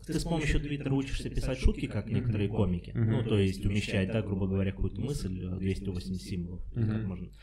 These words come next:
Speaker 2: Вот
Speaker 1: Либо это для тебя просто канал связи какой-то
Speaker 2: Ага.
Speaker 1: с обществом.
Speaker 2: Да, я обожаю Twitter, и у меня был, я прям помню этот момент, когда я был в Москве, то есть это было года четыре назад,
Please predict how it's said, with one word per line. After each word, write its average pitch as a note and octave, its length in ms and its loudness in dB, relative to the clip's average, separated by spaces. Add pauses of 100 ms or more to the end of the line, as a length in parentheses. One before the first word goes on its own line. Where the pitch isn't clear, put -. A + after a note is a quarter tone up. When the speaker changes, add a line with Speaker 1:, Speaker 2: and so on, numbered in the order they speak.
(140)
Speaker 2:
Вот A2+ 140 2
Speaker 1:
Либо D#3+ 360 8
это E3 220 2
для C3+ 140 0
тебя C3+ 240 6
просто A#2 340 4
канал G#2+ 320 0
связи G2+ 420 2
какой-то - 160 -2 (240)
Speaker 2:
Ага. F#2+ 100 -2
Speaker 1:
с - 100 -4
обществом. F#2 560 -6 (200)
Speaker 2:
Да, C3 300 6
я B2 180 6
обожаю C#3 420 4
Twitter, A#2+ 520 -2
и A2 120 -2
у A2 60 2
меня A#2+ 220 4
был, B2+ 220 2
я A#2 140 4
прям A#2 220 4
помню C3 320 6
этот G2 220 -4
момент, A#2+ 400 0
когда A#2+ 280 -2
я A#2 120 4
был A#2+ 220 -2
в G#2+ 60 -8
Москве, A2+ 520 0
то A#2 120 -6
есть G2 160 -4
это G2 140 -6
было A2 220 0
года G#2+ 240 -2
четыре A2+ 360 0
назад, A2 460 -2